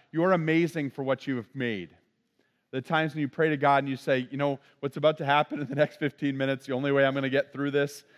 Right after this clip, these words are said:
is with your strength, God. So will you strengthen me?" The times when you confess your sins before God and you say, "Lord, I leave this in your hands. Forgive me for what I have done." That's constant prayer.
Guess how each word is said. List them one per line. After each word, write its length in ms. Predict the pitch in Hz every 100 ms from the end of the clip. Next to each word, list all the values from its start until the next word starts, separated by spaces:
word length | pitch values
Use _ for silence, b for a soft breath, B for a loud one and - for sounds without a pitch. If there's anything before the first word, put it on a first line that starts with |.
| b -
is 140 | 117
with 160 | 123 113
your 180 | 127 131
strength, 460 | - 139 123 - -
God. 280 | 101 101
So 80 | -
will 80 | 117
you 100 | 120
strengthen 500 | - 135 123 123 131
me?" 200 | 131 131 _ _ _ _ _
The 100 | 139
times 380 | 135 160 160 -
when 100 | 151
you 80 | 143
confess 460 | 151 131 160 143
your 80 | 147
sins 320 | - 156 143
before 340 | 123 120 127 113
God 260 | 117 113
and 80 | 110
you 80 | 120
say, 200 | - 131
"Lord, 340 | 131 139 131 b b b
I 100 | 135
leave 220 | 143 156
this 220 | 147 147
in 100 | 139
your 200 | 131 135
hands. 420 | 131 143 127 107 -
Forgive 340 | 123 117 143
me 120 | 139
for 140 | 135 127
what 160 | 120
I 100 | 120
have 160 | 113 117
done." 340 | 120 92 80 _ _ _ _ _ _ _ -
That's 280 | 160 160 -
constant 640 | - 143 139 - 127 117 _
prayer. 460 | - 110 82 82